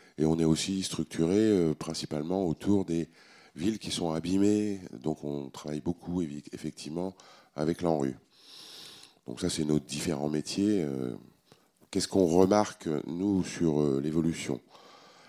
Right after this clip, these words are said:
La première chose, c'est que le, l'offre de métiers qu'on propose n'est pas une sème de territoire, comme, comme peut être une, une S P L. C'est plutôt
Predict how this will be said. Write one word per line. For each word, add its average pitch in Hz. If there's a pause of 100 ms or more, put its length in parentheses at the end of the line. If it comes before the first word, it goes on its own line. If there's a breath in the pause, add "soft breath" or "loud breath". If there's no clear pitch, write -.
(120)
La 80
première 90
chose, 120
c'est 98
que 87
le, 71
l'offre 80
de 80
métiers 85
qu'on 80
propose 107 (640 loud breath)
n'est 85
pas -
une 95
sème 110
de 92
territoire, 95
comme, 71 (240)
comme 80
peut 87
être 95
une, 78
une 85
S 90
P 90
L. 65 (460 loud breath)
C'est -
plutôt 104